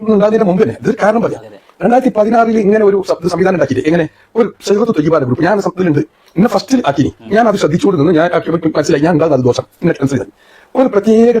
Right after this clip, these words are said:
ടീമിനെ ഉണ്ടാക്കി, ഒരു ലീഗ് വിരുദ്ധ ടീം രൂപപ്പെടുത്തി. എന്നിട്ട് ലീഗിന്റെ പല കാര്യങ്ങളും അതിൽ ചർച്ച, അതിൽ ഇത്, പിന്നെ അത് കൂടാതെ പല അവ-, സമാന്തര, പല അവാന്തരമായ ഗ്രൂപ്പ് ഉണ്ടാക്കി. ഈ ഗ്രൂപ്പിലൊക്കെ ഇന്നത്തെ കാലത്ത് സോഷ്യൽ മീഡിയയിൽ പച്ച, അതിൽ യാഥാർത്ഥ്യമില്ലാത്ത യാതൊരു സംഭവമില്ലാത്ത പറഞ്ഞ് പ്രചരിപ്പിച്ചുകൊണ്ടേയിരിക്കുക. അതിൽ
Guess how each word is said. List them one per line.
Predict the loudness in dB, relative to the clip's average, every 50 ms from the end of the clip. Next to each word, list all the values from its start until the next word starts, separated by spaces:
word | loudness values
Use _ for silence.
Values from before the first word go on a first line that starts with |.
| 0
ടീമിനെ | 0 0 2 2 2 0 -2 -4 _ _ -4 -2
ഉണ്ടാക്കി, | -2 -2 -2 -2 -2
ഒരു | 0 0 2
ലീഗ് | 2 2 2 2
വിരുദ്ധ | 2 0 0 0 0
ടീം | 0 0 0 0
രൂപപ്പെടുത്തി. | 0 -2 -4 -6 -8 -14 _ -20 -20 -8 -2 0
എന്നിട്ട് | 0 2 2 2 2 4
ലീഗിന്റെ | 4 4 4 2 2 0 2 2
പല | 0 0 2 0
കാര്യങ്ങളും | 0 2 2 0 0
അതിൽ | 0 0 -2
ചർച്ച, | -2 -2 -2 0
അതിൽ | 0 0 -2 -2 -2 -4 -4
ഇത്, | -4 -4 -2 0
പിന്നെ | 0 0 0 0 -4 -12 -12 _ -2
അത് | -2 0 2 2
കൂടാതെ | 2 4 4 2 0 0 0
പല | 0 2 2 0 0
അവ-, | 0 0 0 0
സമാന്തര, | 0 0 2 0 0 0 0 0
പല | 0 2 2
അവാന്തരമായ | 2 2 0 0 0 0 0 2 0
ഗ്രൂപ്പ് | 0 0 -2
ഉണ്ടാക്കി. | -8 -12 -14 _ -20 -20 -20 -20 -20 -20 -20 -20 -6 -2 -2
ഈ | 0 0
ഗ്രൂപ്പിലൊക്കെ | 0 0 0 0 0 0
ഇന്നത്തെ | 0 0 -2 -4
കാലത്ത് | -4 -4 -4 -4
സോഷ്യൽ | -4 -4 -6
മീഡിയയിൽ | -8 -8 -12 -14 -18 -20 -20 -20 -16 _ -6
പച്ച, | -6 -6 -6 _ -6 -4 -4 -4 -4 -10 _ -8 -6 -6
അതിൽ | -2 -2 0 0 0
യാഥാർത്ഥ്യമില്ലാത്ത | 0 0 0 -2 0 -2 0 0 0 0
യാതൊരു | 0 2 0 0 0 0
സംഭവമില്ലാത്ത | 0 0 0 0 0 -2 -4 -6 _ _ _ _ _ -8
പറഞ്ഞ് | -4 -2 -2 0 0
പ്രചരിപ്പിച്ചുകൊണ്ടേയിരിക്കുക. | 0 0 0 -2 -2 -2 -2 0 0 0 0 -2 -6 -6 -4 -2
അതിൽ | 0 0